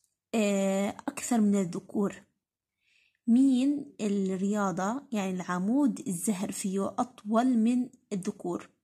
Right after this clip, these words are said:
مرتفع أكتر؟ زي ما احنا شايفين هون، آه، التنس الأرضي، هون الإناث بفضلوه أكتر من الذكور، والريشة الإناث بفضلوه أث-،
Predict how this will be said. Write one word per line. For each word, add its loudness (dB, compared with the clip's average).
مرتفع 2
أكتر؟ -6
زي 4
ما 2
احنا -4
شايفين -4
هون، -4
آه، -6
التنس -2
الأرضي، -4
هون 0
الإناث -4
بفضلوه -4
أكتر -6
من -2
الذكور، -10
والريشة -4
الإناث -4
بفضلوه -4
أث-، -16